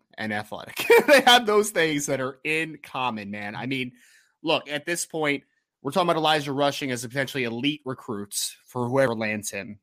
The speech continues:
in twenty twenty-four. Six five plus, two hundred forty pounds, explosive, athletic.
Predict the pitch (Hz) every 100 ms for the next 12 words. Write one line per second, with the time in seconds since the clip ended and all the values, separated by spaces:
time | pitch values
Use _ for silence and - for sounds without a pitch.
0 | - 107 - 113 104 107 98 - - -
1 | - - 156 - 156 156 - - 151 147
2 | - - _ _ - 143 143 139 123 135
3 | 135 143 143 135 131 131 131 - _ _
4 | _ _ _ - - - 165 185 180 143
5 | 120 127 139 151 185 190